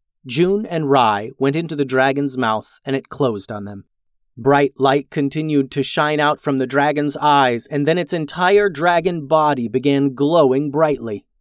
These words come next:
The ninjas looked away from the blinding light, and a swirling wind filled the cave. When the ninjas looked back to the dragon,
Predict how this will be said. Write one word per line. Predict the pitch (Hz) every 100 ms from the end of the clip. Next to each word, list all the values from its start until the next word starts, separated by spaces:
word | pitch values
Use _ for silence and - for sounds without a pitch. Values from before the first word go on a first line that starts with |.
| _ _ _ _ _ _ _ -
The | 143
ninjas | 151 147 135 120
looked | 143 139
away | 135 127 143 135
from | 139 127
the | 117
blinding | 127 135 139 123 120
light, | 127 143 131
and | 143 143
a |
swirling | 139 - 180 240 302 285 208
wind | 165 226 139 190
filled | - 160 170 165
the |
cave. | 147 - 139 113 101 - _ _ _ _ _ _ _ _ _ _ _ _ _ -
When | 135 131
the |
ninjas | 120 131 131 127
looked | 127 127 127
back | 120 120 -
to | 135
the |
dragon, | 120 131 135 135 160 180